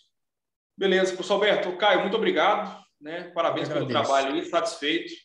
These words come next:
Speaker 1: Eu acho que foi muito bem explicado, né? Você se mostrou, é, assim, bem calmo, né? Sabe do assunto, respondeu, né, as questões aí.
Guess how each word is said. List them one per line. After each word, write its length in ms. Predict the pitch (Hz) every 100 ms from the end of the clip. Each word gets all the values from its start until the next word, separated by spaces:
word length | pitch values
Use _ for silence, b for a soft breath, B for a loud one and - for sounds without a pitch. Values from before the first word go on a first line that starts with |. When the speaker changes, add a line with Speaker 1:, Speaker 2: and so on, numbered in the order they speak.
| -
Speaker 1:
Eu 140 | 135
acho 220 | 143 143 -
que 360 | 160 147 135 -
foi 100 | 143
muito 480 | 156 165 165 143 -
bem 240 | 143 147
explicado, 580 | 143 - 135 - 160 151
né? 120 | 151
Você 240 | 147 -
se 120 | - 160
mostrou, 760 | 156 - 156 156 139 - - _ _ _ _ -
é, 720 | 131 135 135 135 131 127 127
assim, 280 | 127 - 131
bem 220 | 147 151
calmo, 580 | 139 151 180 180 - 143
né? 240 | 151 165
Sabe 460 | - - 156 165 156
do 80 | 143
assunto, 680 | - - 156 185 190 160
respondeu, 580 | 147 156 160 135 143 175
né, 120 | 160
as 160 | 151 147
questões 520 | 147 - - 143 135
aí. 340 | 135 151 190